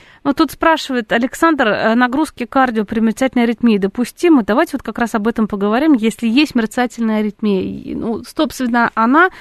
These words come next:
например, купируется препаратами, да, лекарства принимает человек в течение жизни. Можно ли заниматься спортом?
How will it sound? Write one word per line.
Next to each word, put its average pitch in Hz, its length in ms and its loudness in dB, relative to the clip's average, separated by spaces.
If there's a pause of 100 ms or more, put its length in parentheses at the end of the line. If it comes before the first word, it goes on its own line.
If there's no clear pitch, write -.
(160)
например, 233 500 0 (120)
купируется 285 500 0
препаратами, 202 640 -2
да, 208 220 -4
лекарства 202 520 -6
принимает 196 440 -2
человек - 240 -14
в - 100 -20
течение 220 340 -2
жизни. 202 380 -4 (400)
Можно 320 300 4
ли 240 100 4
заниматься 226 480 0
спортом? 196 540 -8